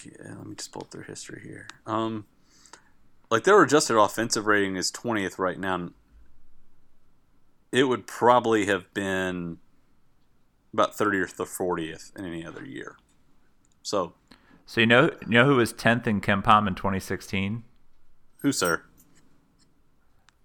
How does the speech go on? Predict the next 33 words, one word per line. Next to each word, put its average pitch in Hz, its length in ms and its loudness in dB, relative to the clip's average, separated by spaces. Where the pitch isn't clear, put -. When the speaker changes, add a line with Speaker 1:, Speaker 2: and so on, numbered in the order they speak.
Speaker 2:
The, 104 440 4
uh, 85 220 4
Buddy 117 420 4
Hield 117 500 4
Oklahoma 104 520 2
team. - 160 -6
Speaker 1:
Yeah. 92 120 0
What 131 100 0
was 131 120 0
their, 107 220 2
what 113 120 -4
was 110 140 -2
their 98 120 -2
adjusted 92 400 -6
E 92 120 -8
M? 82 220 -10
What 127 100 0
was 120 100 2
their 110 100 4
adjusted 101 280 0
offensive 85 400 -4
rating, 85 220 -8
I 87 80 -6
should 92 100 0
Speaker 2:
Uh, 104 420 8
Speaker 1:
say? - 60 -12
Speaker 2:
offensive 135 420 4
rating 135 280 4
is 95 180 0
one 117 240 2
seventeen 107 460 0
point 98 300 -4
nine. 98 580 0